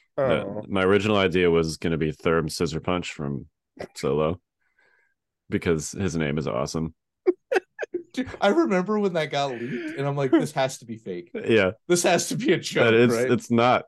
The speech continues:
Speaker 1: It's, like, his actual name.
Speaker 3: It
Speaker 1: His name
Speaker 3: got
Speaker 1: is
Speaker 3: leaked on a
Speaker 1: Therm Scissor
Speaker 3: Denny's
Speaker 1: Punch.
Speaker 3: menu. <laughs> Like,
Speaker 1: Really?
Speaker 3: <laughs> yeah, the pictures got leaked on, like, Denny's cups, and then
Speaker 1: Mm-hmm.
Speaker 3: everyone's like, "Oh, Solo's gonna be terrible. Look at Scissor Punch."
Speaker 1: Yeah.
Speaker 2: <laughs>
Speaker 1: How could it be bad with a guy named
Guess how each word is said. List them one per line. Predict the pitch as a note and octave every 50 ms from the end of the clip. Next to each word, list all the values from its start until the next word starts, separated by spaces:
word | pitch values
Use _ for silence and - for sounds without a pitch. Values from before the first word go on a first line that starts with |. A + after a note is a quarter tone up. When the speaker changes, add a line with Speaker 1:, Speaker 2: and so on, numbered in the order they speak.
| _ _ -
Speaker 1:
It's, | A2+ G2 - - -
like, | A2 A2 G#2+ A2
his | A2 G2+
actual | G#2+ G2+ G2+ G#2 - G#2+ G2+ G2+
name. | G2+ G2+ G2 F2+ F2 - _ _
Speaker 3:
It | - G#2
Speaker 1:
His | F2+ F#2+
name | - -
Speaker 3:
got | -
Speaker 1:
is | F#2+ -
Speaker 3:
leaked | - A#3 -
on | A3+ G#3+
a | G3+
Speaker 1:
Therm | E3+ - -
Scissor | - - B2 B2 -
Speaker 3:
Denny's | - -
Speaker 1:
Punch. | F#2+ F2+ - G#2
Speaker 3:
menu. | G#2 G2+ A2 A#2 A2 G2 F#2+ F2+ F2+ - _
<laughs> | _ _ _ _ _ _
Like, | - - - - - -
Speaker 1:
Really? | A#4 G4 C4 E4 - C3 C#3 - - - F4 A#4+ - _
Speaker 3:
<laughs> | E4+ E4 E4
yeah, | C#4+ D#4+ A4 A#4 - - E4+ A#4 A#4 - _
the | - D4 C#4+ C#4
pictures | _ D#4+ - - - -
got | - C#4 B3
leaked | A#3 A#3+ A#3 A#3+
on, | A3+
like, | A3 A#3 A3 -
Denny's | F#3 E3+ F3 F#3 F#3 D#3+ - _ - _
cups, | - - - - _ - - - _ _ _ _ _ -
and | - -
then | E3+ E3 E3+ E3
Speaker 1:
Mm-hmm. | E3 E3
Speaker 3:
everyone's | D#3+ - E3 D#3 -
like, | D#3+ D#3 - E3
"Oh, | F3 G3 G#3+ G#3+ G#3+ F3+ F3 -
Solo's | - - F#3 F3 F#3+ B3 A3
gonna | - D4+ - B3+
be | -
terrible. | - D#3+ D#3 F3+ G#3 F3+ E3 D#3+
Look | E3+ E3
at | E3+ F3
Scissor | - F3 F3+ F#3+ G3
Punch." | - _ G3 F#3+ - - _ - - - A2 - A2+
Speaker 1:
Yeah. | A#2+ A2 G#2 G#2 - - - - - - _ _ _ _ _
Speaker 2:
<laughs> | G4+ F#4 F#4 _ C#4+ B3+ D4 F4 A#4 C#5 - _ _ _ _ C3+ - B2 A2+ - - _ A2 A2 -
Speaker 1:
How | _ A2 A2
could | G#2+ A2+ G2
it | F#2+ -
be | F#2+
bad | F2 F#2+ G#2 A2+ C3+ B2+
with | G2 F2+ E2 G2+
a |
guy | E2+ G2 F#2+ F#2+ F#2+
named | F2+ F#2+ F#2+ F#2 F2+ F2 E2 E2